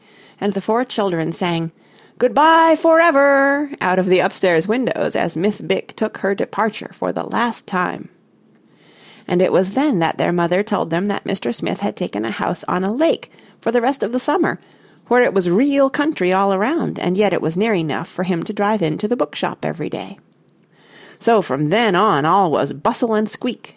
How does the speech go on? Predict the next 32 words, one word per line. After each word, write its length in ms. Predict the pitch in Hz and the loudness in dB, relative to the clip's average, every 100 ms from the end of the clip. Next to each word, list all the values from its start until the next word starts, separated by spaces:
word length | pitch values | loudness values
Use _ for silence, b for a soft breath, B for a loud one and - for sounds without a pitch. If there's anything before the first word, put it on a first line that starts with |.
| _ | _
in 140 | 160 | -2
the 100 | 156 | 0
words 240 | 165 156 156 | 2 0 -4
of 120 | - | -4
Catherine, 460 | 190 202 - - - B B B B | -4 -2 -6 -12 -14 B B B B
and 120 | - 233 | -2 0
if 140 | 254 | 0
the 80 | - | -2
children 420 | - 254 180 175 | 0 2 2 2
weren't 300 | 196 240 - | 0 -2 -2
being 260 | 165 - - | -2 -2 -2
taken 320 | 190 175 160 | -4 -2 -2
downtown 680 | 165 165 160 190 202 160 | 0 0 -2 -2 0 -2
to 100 | 170 | -2
buy 240 | 180 185 180 | -2 -2 2
bathing 360 | 175 160 160 | 2 2 0
suits 360 | 165 247 403 - | 0 0 0 -2
and 160 | 190 - | -6 -2
camera 340 | 196 175 156 | -2 -2 -4
film 380 | - 170 208 202 | -2 -2 0 -2
and 200 | 175 175 | -4 -2
badminton 580 | 175 185 175 - 160 160 | -2 0 -2 -4 -6 -2
birds 360 | 220 254 220 | 0 0 -2
and 100 | 208 | -4
beach 280 | 214 - - | -2 -4 -2
balls, 340 | 175 180 202 B B B B - | 0 0 -4 B B B B -4
they 120 | 247 | 0
were 100 | 254 | 2
walking 360 | 208 180 190 196 | 2 0 -2 -2
to 80 | |
the 100 | 180 | -2
library 560 | 170 202 226 120 113 | 0 0 0 -2 -4